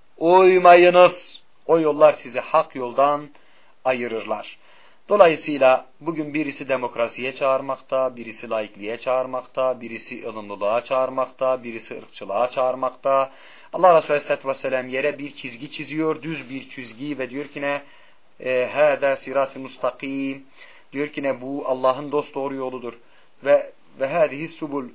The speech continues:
Yanına da kısa küçük çizgiler çiziyor ve diyor, "Bunlar da başka yollardır."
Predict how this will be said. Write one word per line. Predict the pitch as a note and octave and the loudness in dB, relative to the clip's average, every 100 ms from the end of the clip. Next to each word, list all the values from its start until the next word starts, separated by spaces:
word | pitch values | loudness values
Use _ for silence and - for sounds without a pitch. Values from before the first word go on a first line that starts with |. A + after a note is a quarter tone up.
| - A#2+ C3+ | -20 -12 0
Yanına | C#3+ D3+ E3+ | 0 2 0
da | D#3+ | -2
kısa | - - E3+ | -6 -2 -2
küçük | D#3+ E3+ F3 | -2 -12 -12
çizgiler | - - C#3 F3 F3 | -12 -10 2 4 4
çiziyor | E3+ D#3+ E3+ | 0 -6 -2
ve | E3 D#3+ | -2 -2
diyor, | E3+ D3 | -4 -4
"Bunlar | E3+ G3 F3+ | 2 4 4
da | F3 | 4
başka | E3 - | 2 0
yollardır." | E3+ D#3 C#3+ C3+ B2 B2+ | -2 0 2 2 0 -12